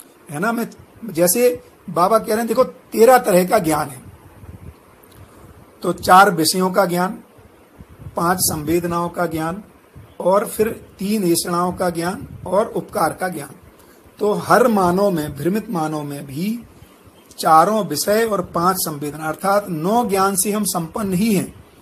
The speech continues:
ये ज्ञान में भीगे होने का, वो मैं देखता हूं इसको पारगामीता के रूप में। नहीं,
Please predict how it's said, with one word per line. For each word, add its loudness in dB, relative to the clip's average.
ये -2
ज्ञान 2
में -2
भीगे -2
होने -2
का, -8
वो 2
मैं 0
देखता 0
हूं -2
इसको -8
पारगामीता 0
के -12
रूप -14
में। -6
नहीं, -2